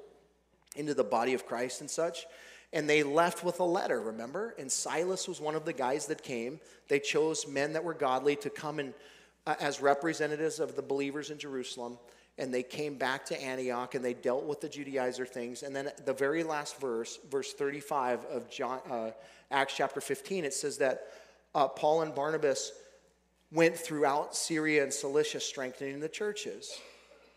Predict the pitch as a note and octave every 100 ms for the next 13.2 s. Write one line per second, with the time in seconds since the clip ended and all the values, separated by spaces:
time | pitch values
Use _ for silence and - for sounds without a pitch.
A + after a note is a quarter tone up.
0 | _ _ _ - A#3 A3+ A#3+ C#4 C#4 G#3
1 | G#3 - G#3+ - - E3+ D3+ C#3+ D#3+ F3
2 | - A3+ G3 G#2 - - _ D3 F3 F3
3 | - - E3 E3 F#3 F#3+ G3 F#3+ D#3+ D3
4 | - E3 - B2+ E3 G3+ - - - F#3
5 | F#3 F#3 F#3 F3+ F#3 F3 F3 - C#3+ E3+
6 | - E3+ E3 F3 - D3+ D#3 D3+ D#3 E3
7 | D#3 D3 D3 A#3 G3 B2+ D3 - - -
8 | - C4+ - B3+ A3+ E3+ A3+ G3+ - A#3
9 | B3+ D#3 F3 B3 - - F#3+ F#3 F#3 F3+
10 | - - - - - G3+ G#3+ - D#3 C#3+
11 | E3+ - F3 A3 A3+ A#3+ - E3+ E3+ G3
12 | G3 F3 F#3 D#3+ D3+ - F3+ F#3 F3+ C#3+
13 | E3+ -